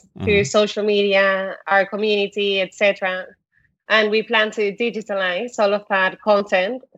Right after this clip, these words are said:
Speaker 1: through our app,
Speaker 2: Mm.
Speaker 1: because we think that in the end, our pleasure is a lot more than masturbation or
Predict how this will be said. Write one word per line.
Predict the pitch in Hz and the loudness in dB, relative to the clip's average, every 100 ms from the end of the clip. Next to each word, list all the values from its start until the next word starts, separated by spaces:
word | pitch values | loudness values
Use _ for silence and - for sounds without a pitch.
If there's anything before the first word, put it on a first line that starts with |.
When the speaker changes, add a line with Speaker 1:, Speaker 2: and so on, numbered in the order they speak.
| - | 0
Speaker 1:
through | 233 | 4
our | 196 180 - | 4 4 0
app, | 190 170 - _ _ _ 156 | -4 -4 -8 _ _ _ -8
Speaker 2:
Mm. | 190 180 - | -6 -8 -8
Speaker 1:
because | 220 214 220 | -2 0 0
we | 208 | -2
think | - 220 208 | 2 0 2
that | 208 | 0
in | 196 196 | 0 -2
the | 208 | 0
end, | 196 190 247 226 - - | 0 0 -4 -8 -8 -2
our | 220 | -2
pleasure | 214 214 202 233 | 0 0 0 -2
is | 214 196 190 185 - _ _ _ _ - | -2 -2 -4 -6 -16 _ _ _ _ -2
a | 214 | 2
lot | 214 190 | 0 -2
more | 202 202 | -4 -4
than | 190 185 180 185 185 | -4 -4 -4 -4 0
masturbation | 202 196 - 185 190 190 185 180 180 170 | 2 2 -2 -2 -2 -4 -4 -4 -4 -6
or | - 196 | 2 4